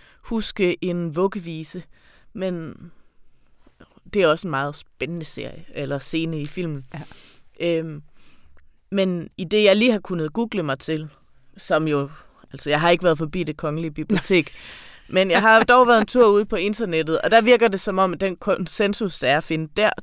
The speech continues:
Speaker 1: det er, at, øhm, der var tale om en falsk Olof, der ikke kunne tale dansk, kun
Speaker 2: Mm.
Speaker 1: tysk. Øhm, og det tror jeg, i filmen, der er der lidt... Der er en replik, hvor han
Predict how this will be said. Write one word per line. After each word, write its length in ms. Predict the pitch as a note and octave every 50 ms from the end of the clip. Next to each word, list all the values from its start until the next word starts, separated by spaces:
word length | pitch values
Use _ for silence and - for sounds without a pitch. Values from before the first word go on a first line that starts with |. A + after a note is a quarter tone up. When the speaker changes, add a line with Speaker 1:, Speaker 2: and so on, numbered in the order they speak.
| -
Speaker 1:
det 100 | G3+ F#3 E3
er, 280 | D#3 D3+ D3+ D#3 D3+ -
at, 220 | - G2 B2+ D3+ - - - - - - - - - _ _ _ _ _ _ _ _ _ _ _ _ - D3
øhm, 340 | D3 C#3 C3+ C3+ C3+ C#3 C#3 _ _ _ _ _ _ _ _ _ _ _ -
der 80 | E3+ D3
var 100 | C#3+ D3
tale 300 | - - F3 E3 D#3+ E3+
om 100 | D#3+ D#3
en 80 | C#3+ C#3+
falsk 380 | - - F#3 F3+ - - -
Olof, 420 | - - D#3+ D#3+ E3 D#3+ D3+ - - -
der 80 | C#3
ikke 160 | C#3+ D#3 -
kunne 160 | - - D#3 C#3
tale 420 | - - D3+ C#3 C3 C3 C3 C3 C3
dansk, 560 | C3 - F#3 F#3 - - - - - - _ -
kun 140 | D3+ C3 A#2+
Speaker 2:
Mm. 60 | G2+
Speaker 1:
tysk. 440 | F2+ - A#3 A3+ - - - - - - - _ _ _ _ _ _ _ _ _ - - -
Øhm, 360 | D#3+ D#3 D3 D3 C#3+ C#3+ D3 _ _ _ _ _ _ -
og 100 | D3+ D3
det 120 | F3+ E3
tror 180 | - - F3+ F3+
jeg, 80 | F3 D#3+
i 180 | C3 D3+ D#3+ D3
filmen, 460 | - - A#3 A3+ A3 G#3 F#3 D#3 C#3+
der 60 | F3+
er 80 | E3+ F3
der 100 | F3 F3
lidt... 520 | F#3+ G3 A3+ B3+ C4 - - - - - - - - _ _ _ _ _ _ _ -
Der 60 | G#3
er 40 | G#3+ -
en 260 | - C#4 C4+ A3+ F#3+
replik, 360 | E3+ D#3 - - G#3 G#3 -
hvor 140 | - F3+ E3+
han 400 | E3 E3 E3+ E3 E3 E3 F3 F#3